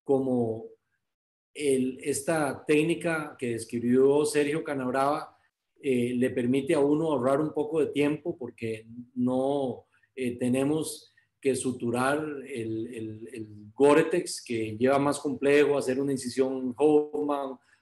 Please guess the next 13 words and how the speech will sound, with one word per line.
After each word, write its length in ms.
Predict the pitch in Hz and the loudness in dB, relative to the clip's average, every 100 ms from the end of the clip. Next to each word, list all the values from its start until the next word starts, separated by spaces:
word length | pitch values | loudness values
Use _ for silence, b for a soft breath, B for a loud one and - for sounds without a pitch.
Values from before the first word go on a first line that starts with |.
| _ | _
una 180 | 127 135 | 0 0
incisión 480 | 139 127 117 135 139 | 0 0 2 2 2
en 100 | 143 | 0
esclera, 580 | 143 - 165 170 165 - b b b - | -2 4 6 6 2 -8 b b b -4
y 120 | 135 | 0
simplemente 760 | 170 175 190 180 175 175 180 185 | 4 2 4 6 6 4 4 4
de 120 | 147 | 4
una 180 | 143 165 | 4 0
manera 480 | 156 151 165 160 151 | 2 4 4 0 -4
muy 220 | 156 160 | -2 0
sens-, 420 | 175 160 - - | 0 -2 -8 -4
muy 260 | 147 160 165 | 2 2 2
similar 640 | 175 175 147 151 160 | 2 4 4 2 0